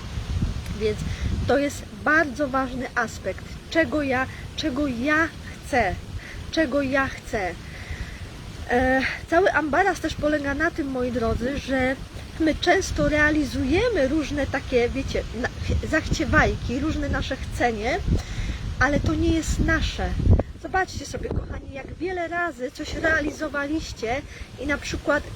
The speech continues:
za jakiś czas, bo tego, to jest niezauważalne oczywiście od razu, za jakiś czas dochodziliście do wniosku, że to w ogóle nie jest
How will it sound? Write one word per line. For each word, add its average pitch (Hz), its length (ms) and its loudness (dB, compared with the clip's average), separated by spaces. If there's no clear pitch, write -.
za 277 100 0
jakiś 320 460 0
czas, 262 540 4
bo 302 60 -6
tego, 254 260 2
to 330 120 -2
jest 311 140 -2
niezauważalne 320 720 2
oczywiście 247 420 -6
od 226 100 -4
razu, 247 380 0
za 285 80 4
jakiś 320 220 -2
czas 302 320 2
dochodziliście 311 640 -2
do 294 140 2
wniosku, 269 600 0
że 330 100 2
to 381 120 2
w 320 80 0
ogóle 415 280 6
nie 440 160 4
jest 453 280 2